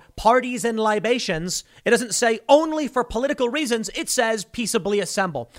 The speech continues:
But the police still go and arrest law-abiding citizens. The police still go and take away their right to defend themselves. Now, for a while, I defended the police department.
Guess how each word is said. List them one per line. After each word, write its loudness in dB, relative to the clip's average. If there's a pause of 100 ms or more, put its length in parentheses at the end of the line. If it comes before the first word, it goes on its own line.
(120)
But 4
the 0
police -2 (120)
still 0
go 2 (140)
and 0
arrest 0
law-abiding 0
citizens. -4 (720)
The 4
police 0
still 0
go 0
and -6
take -2
away 2
their 0
right -4
to -12
defend -2
themselves. -8 (2000)
Now, 0
for 2
a 4
while, -2 (560)
I -4
defended -4
the -6
police 0
department. -10